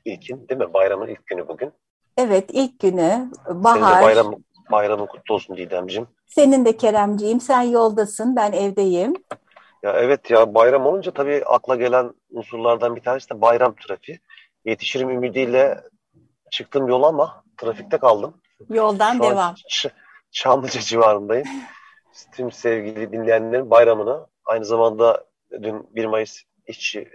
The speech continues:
Speaker 1: Emekçi Bayramı'ydı. Herkesin İşçi ve Emekçi Bayramı'nı, Emek Bayramı'nı kutlamış olalım buradan.
Speaker 2: Evet.
Speaker 1: Bir de bir arkadaşıma böyle bir istisnai bir durum var, değil mi?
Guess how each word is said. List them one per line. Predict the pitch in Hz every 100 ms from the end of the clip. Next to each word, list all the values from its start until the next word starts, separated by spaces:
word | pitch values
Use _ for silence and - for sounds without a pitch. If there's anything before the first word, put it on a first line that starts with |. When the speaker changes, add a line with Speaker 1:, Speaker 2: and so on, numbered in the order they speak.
| 107
Speaker 1:
Emekçi | 107 - 85
Bayramı'ydı. | 92 90 87 87 87 - 165 _ _ _ _ _ _ _ _
Herkesin | 107 101 107 95 104 - _ _
İşçi | 113 - -
ve | 104
Emekçi | 101 - -
Bayramı'nı, | 98 95 95 101 117 _ _ _ _
Emek | 101 101 101
Bayramı'nı | 85 82 85 87 95
kutlamış | - - 101 95 101
olalım | 90 85 85
buradan. | 90 85 175 - _ _ -
Speaker 2:
Evet. | 262 208
Speaker 1:
Bir | 196
de | 208 - - _ -
bir | 202
arkadaşıma | - 143 139 135 135 139 _ _ _ _ _ -
böyle | 104 104
bir | 104
istisnai | - - - 135 131
bir | 120
durum | 120 123 110
var, | 104 - _ _
değil | 147
mi? | 110